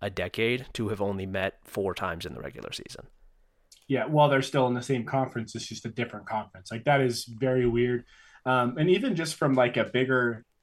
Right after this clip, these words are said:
Speaker 2: um, you know, you know, we're, I'm ge-, I'm getting off topic now, but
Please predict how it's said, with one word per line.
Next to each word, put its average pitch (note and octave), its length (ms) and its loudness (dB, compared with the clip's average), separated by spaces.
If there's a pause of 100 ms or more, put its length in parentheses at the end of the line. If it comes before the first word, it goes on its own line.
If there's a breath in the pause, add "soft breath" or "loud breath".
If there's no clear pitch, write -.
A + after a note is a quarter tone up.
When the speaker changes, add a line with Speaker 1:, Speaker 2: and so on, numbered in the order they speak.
(360)
Speaker 2:
um, A#2 440 -2 (140)
you C3+ 140 4
know, C3+ 120 0
you D#3 180 0
know, A2+ 180 -2
we're, A#2+ 400 -2 (360)
I'm F3 200 6
ge-, F3 100 8
I'm E3 180 6
getting D#3 220 6
off C3+ 180 6
topic C#3 380 0
now, B2+ 240 -2
but B2 240 0